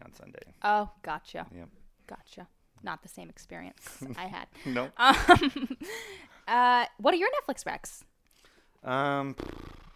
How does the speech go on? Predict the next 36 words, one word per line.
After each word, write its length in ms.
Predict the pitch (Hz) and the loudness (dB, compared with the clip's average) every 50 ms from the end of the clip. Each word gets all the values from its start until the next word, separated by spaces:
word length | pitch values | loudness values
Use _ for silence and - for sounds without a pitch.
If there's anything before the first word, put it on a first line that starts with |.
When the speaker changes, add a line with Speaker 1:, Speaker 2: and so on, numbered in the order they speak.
| - - _ - - - - _ _ _ _ _ _ _ _ _ _ _ _ | -20 -20 _ -20 -20 -20 -20 _ _ _ _ _ _ _ _ _ _ _ _
Speaker 1:
I 120 | - 82 85 | -20 -20 -18
don't 180 | 82 80 80 | -18 -16 -12
know. 200 | 80 82 85 87 - 101 | -10 -8 -8 -8 -6 -4
I've 200 | 110 117 113 127 | -4 -4 -4 -6
been 120 | 131 127 | -8 -8
s- 200 | - - - - - 392 | -8 -12 -4 6 6 6
Speaker 2:
Okay, 260 | - - 214 165 165 | 6 6 0 0 -2
so 180 | - - - | -4 -2 -2
you 180 | 302 262 285 302 | 0 0 0 -2
wanted 320 | 269 269 320 349 381 392 381 | 0 2 4 4 4 2 0
to 80 | 381 339 _ - | -4 -10 _ -6
talk 260 | - 262 220 226 - | -2 0 0 0 -2
about 260 | 220 - 180 165 - - | -4 -2 -2 -4 -2 -6
this, 180 | 185 190 - | -8 -8 -8
but 140 | - - 196 | -10 -10 -8
you 100 | 208 202 | -8 -6
don't 240 | 190 220 214 208 214 | -2 -2 -2 -2 -4
have 140 | 214 208 196 | -8 -8 -8
a 60 | 185 | -4
recommendation. 760 | 180 175 - 185 170 160 156 156 151 147 - - - - 151 | -4 -4 -4 -4 -12 -12 -12 -12 -12 -14 -14 -18 -18 -14 -6
Speaker 1:
Well, 140 | - 180 185 | -2 -2 -2
Speaker 2:
That 140 | 185 - - | -2 -4 -12
makes 220 | 185 156 - - | -12 -12 -12 -14
sense. 220 | - - - - - - | -16 -14 -14 -14 -10 -10
Speaker 1:
it's 140 | 127 - - | -10 -10 -4
'cause 180 | - 151 139 | -4 -4 -4
my, 300 | 139 131 123 120 123 143 - - | -2 -4 -2 -2 -4 -6 -10 -10
my 200 | 120 110 110 110 | -8 -6 -6 -6
Netflix 640 | 113 127 156 - - - 147 127 - - - - | -4 -6 -6 -8 -6 -6 -8 -6 -8 -10 -16 -10
recommendation 720 | 113 113 113 - 120 107 101 107 107 110 - - 104 98 90 | -8 -8 -8 -8 -8 -10 -8 -6 -8 -8 -8 -10 -12 -12 -12
brain 560 | 82 - 90 92 98 101 110 123 127 123 113 - - | -14 -12 -10 -8 -8 -6 -6 -6 -8 -8 -10 -10 -8
is 380 | 95 95 92 92 90 - - - | -8 -6 -6 -8 -10 -14 -18 -16
only, 300 | 98 101 101 104 104 98 | -12 -12 -10 -10 -10 -8
like, 300 | 90 90 87 - - _ _ _ _ _ _ _ _ _ _ _ _ - - - - | -6 -6 -8 -8 -12 _ _ _ _ _ _ _ _ _ _ _ _ -20 -20 -20 -14
a 80 | 98 95 | -14 -12
week. 420 | 90 90 98 92 - - - - | -12 -10 -12 -14 -14 -18 -20 -20